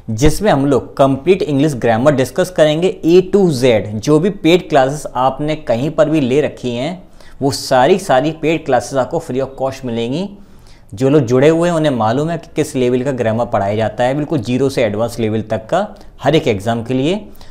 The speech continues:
तो हम लोग यहाँ पर भी जूनियर टेट के लिए या जूनियर की वैकेंसीज के लिए हम लोग कंप्लीट ग्रामर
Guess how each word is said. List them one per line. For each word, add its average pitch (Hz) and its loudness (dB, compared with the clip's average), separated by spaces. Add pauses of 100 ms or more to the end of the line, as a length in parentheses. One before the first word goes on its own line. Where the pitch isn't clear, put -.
(100)
तो 123 2
हम 120 2
लोग 156 4
यहाँ 117 2
पर 139 6
भी 151 -2 (280)
जूनियर 135 2
टेट 123 -2
के 123 0
लिए 123 -2 (760)
या 147 6
जूनियर 135 2
की 160 0
वैकेंसीज 123 0
के 127 0
लिए 135 0
हम 120 -2
लोग 156 -2
कंप्लीट 156 0
ग्रामर 131 0